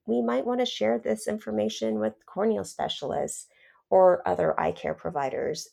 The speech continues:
that help manage the patient. Here's today's last question. Can you summarize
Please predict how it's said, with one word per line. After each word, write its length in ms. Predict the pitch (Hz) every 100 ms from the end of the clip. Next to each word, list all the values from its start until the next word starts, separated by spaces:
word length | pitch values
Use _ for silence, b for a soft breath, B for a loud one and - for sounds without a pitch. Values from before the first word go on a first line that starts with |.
| -
that 160 | 156 -
help 200 | - -
manage 340 | 127 82 -
the 80 | -
patient. 420 | - - - - _ _ _ _ _
Here's 280 | 220 277 415
today's 360 | - 240 220 -
last 260 | 180 285
question. 640 | - 185 220 - 127 127 170 - -
Can 160 | - 240
you 120 | 523
summarize 840 | - - 160 185 190 190 196 196